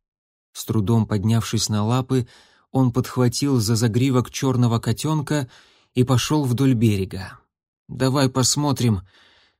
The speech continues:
можно ли перебраться по камням, как ты предлагал раньше". Крутобок молча подошел к нему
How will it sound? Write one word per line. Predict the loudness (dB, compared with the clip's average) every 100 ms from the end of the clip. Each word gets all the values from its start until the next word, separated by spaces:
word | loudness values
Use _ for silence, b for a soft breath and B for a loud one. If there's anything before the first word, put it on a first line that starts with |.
| -2
можно | 2 2 2
ли | 2 2
перебраться | 2 2 4 2 0 -2
по | -2
камням, | 0 0 2 0 0 2
как | 0 -2
ты | -2
предлагал | -2 -2 2 2 4 2
раньше". | 4 2 0 -6 -10 -16 _ _ _ _ _ _ _ _ _ _ 0
Крутобок | 0 2 2 4 2 2
молча | 4 4 2 0
подошел | 0 2 2 2 -2
к | 2
нему | 2 4 2 0